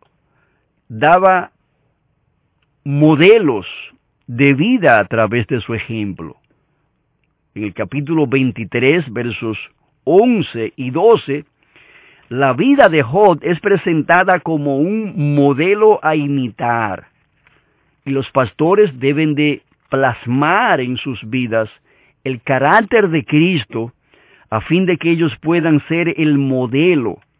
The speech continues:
a seguir por parte de la iglesia. Y en ese sentido debemos de hacer notar el hecho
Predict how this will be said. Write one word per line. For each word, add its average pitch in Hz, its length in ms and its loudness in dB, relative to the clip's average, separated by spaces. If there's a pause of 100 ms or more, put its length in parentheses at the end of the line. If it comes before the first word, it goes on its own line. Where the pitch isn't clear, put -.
(460)
a 107 220 -8
seguir 143 520 -2
por 117 260 -4
parte 120 480 -2 (440)
de 139 140 0
la 165 120 2
iglesia. 170 640 2 (800)
Y 113 120 -6
en 123 140 2
ese 156 180 -2
sentido 156 540 -2
debemos 139 520 0
de 127 280 -6 (760)
hacer 185 360 0
notar 190 480 2
el 139 140 0
hecho 123 400 -6